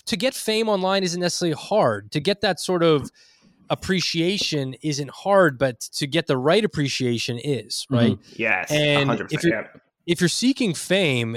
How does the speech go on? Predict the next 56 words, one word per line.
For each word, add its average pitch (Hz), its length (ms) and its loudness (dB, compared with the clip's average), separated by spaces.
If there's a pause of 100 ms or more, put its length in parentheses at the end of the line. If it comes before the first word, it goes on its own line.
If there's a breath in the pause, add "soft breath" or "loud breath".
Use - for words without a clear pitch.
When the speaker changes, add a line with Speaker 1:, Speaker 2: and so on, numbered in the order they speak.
Speaker 1:
you'll 165 260 4
get 170 260 4
it, 180 280 0
and 151 100 -2
then 143 140 0
you'll, 139 340 2
you'll 143 120 -6
be 135 100 2
like, 127 140 0
"What 123 200 -2
now?" 104 340 -10
And 147 100 -2
then 160 60 2
you'll, 151 260 2
you'll 143 260 4
die 127 300 4
out. 113 120 0
You 131 100 -2
won't 170 180 4
create 170 260 0
content. 139 440 0
You 127 60 -6
won't 123 200 -4
care. 101 320 -10 (480 soft breath)
Um, 123 400 4
you'll 214 240 4
be 277 100 2
able 285 120 2
to 247 80 -2
tell 208 280 0
pretty 185 220 -6
quick 180 260 -2
'cause 135 140 -10
what, 165 120 0 (120)
like 156 240 -2
you 147 60 -6
said, 139 480 2 (260 soft breath)
watching 170 440 0
some 175 180 -4
of 160 40 -4
these 143 160 -6
creators, 139 800 -4 (400 soft breath)
um, 117 540 -2 (380)
it's, - 180 -4
it's 208 160 -6
weird, 226 340 0
man. 196 200 4
Like, 185 140 2
they 196 120 2
can 196 160 -10
pick - 260 -4
up 214 160 -2
on 175 160 -2
authenticity 170 720 0
when 143 160 2
they, 131 340 0